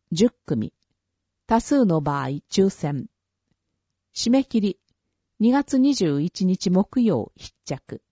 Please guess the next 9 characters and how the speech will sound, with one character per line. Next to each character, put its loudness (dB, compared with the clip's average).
申 4
し -6
込 -2
み、 -2
問 0
い -2
合 -2
わ -4
せ。 -12